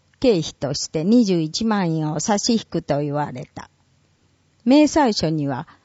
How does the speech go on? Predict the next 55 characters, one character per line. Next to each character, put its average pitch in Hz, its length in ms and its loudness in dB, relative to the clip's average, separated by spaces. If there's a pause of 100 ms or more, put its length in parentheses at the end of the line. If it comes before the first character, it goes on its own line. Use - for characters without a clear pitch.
ハ - 200 0
ウ 269 120 2
ス - 180 -8
ク 277 140 0
リ 254 220 2
ー - 20 2
ニ 160 180 0
ン 143 100 -4
グ、 120 200 -10 (540)
畳 240 480 -4
の 226 160 -4
張 208 140 -10
り 240 120 -6
替 226 240 -4
え 226 60 -4
な 214 220 -4
ど 160 160 -6
と 131 180 -10
記 - 200 -10
載 202 280 -6
さ 185 240 -8
れ 175 140 -8
て 175 140 -10
い 151 120 -10
た。 - 200 -20 (460)
契 269 180 -2
約 269 220 -4
書 202 200 -4
に 175 180 -4
は、 143 220 -8 (380)
退 254 240 0
去 233 240 0
時 175 160 -2
に 156 240 -4 (200)
畳 247 460 -2
の 226 220 2
表 240 340 0
替 214 360 -2
え 190 120 0
や 175 240 -4
襖 262 540 -2
の 185 120 -2
張 170 140 -4
り 208 120 -8
替 214 260 -4
え 208 100 -2
を 202 80 -2
負 - 140 -6
担 247 280 -2
す - 160 -10
る 226 160 -4
特 233 300 -8
約 247 280 -4
以 214 140 -2
外、 165 280 -6